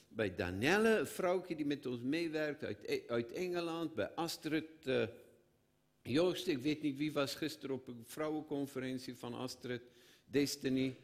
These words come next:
Oh, daar heeft ze dat vast ook verteld. Maar wij waren zo verbaasd. Wij, wij hadden, "Kan dit, is dit?" En het leek alsof God op dat moment gunst gaf over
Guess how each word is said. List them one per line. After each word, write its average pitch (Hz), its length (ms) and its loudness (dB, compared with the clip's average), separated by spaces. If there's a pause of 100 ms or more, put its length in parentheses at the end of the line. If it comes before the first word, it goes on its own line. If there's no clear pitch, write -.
(480)
Oh, 113 360 0 (160)
daar 151 320 4
heeft 156 160 2
ze 156 120 0
dat 139 160 0
vast 147 300 -2
ook 185 200 0
verteld. 123 480 -2 (360)
Maar 147 200 2
wij 143 160 2
waren 127 400 0
zo 143 400 0
verbaasd. 135 520 -6
Wij, 123 120 -6 (360)
wij 139 120 -4
hadden, 147 260 -4 (600)
"Kan 226 480 -2
dit, 104 320 0
is 190 300 -4
dit?" 87 180 -6 (100)
En 135 140 2
het 123 140 0
leek 190 340 -2
alsof 131 360 -6
God - 340 -8
op 104 300 -8
dat 202 300 -2
moment 113 560 -2 (680)
gunst - 880 -2
gaf - 540 -6
over 117 360 -2